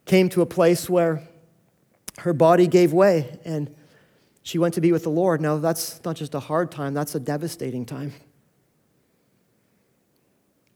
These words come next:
Left him in this place of, "What, what now?" Four little kids, burying my wife. Can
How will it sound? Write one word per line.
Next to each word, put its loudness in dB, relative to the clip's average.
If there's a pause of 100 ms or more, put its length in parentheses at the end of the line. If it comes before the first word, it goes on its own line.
(1800)
Left 2
him 0
in 2
this 0
place 2
of, -2
"What, -8
what -6
now?" -4 (920)
Four 2
little -2
kids, 2 (1500)
burying 8
my 4
wife. 2 (1160)
Can -20